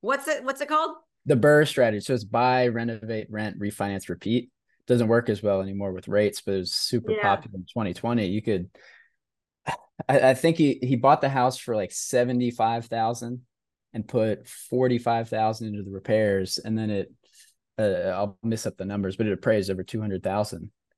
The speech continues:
Speaker 2: So he
Speaker 1: Yeah.
Speaker 2: did a refinance, got all the cash they used out, and then still had the property.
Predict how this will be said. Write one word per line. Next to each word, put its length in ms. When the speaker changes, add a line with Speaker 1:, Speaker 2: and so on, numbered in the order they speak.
Speaker 2:
So 100
he 120
Speaker 1:
Yeah. 80
Speaker 2:
did 100
a 40
refinance, 760
got 160
all 220
the 140
cash 460
they 100
used 340
out, 300
and 160
then 300
still 260
had 140
the 60
property. 480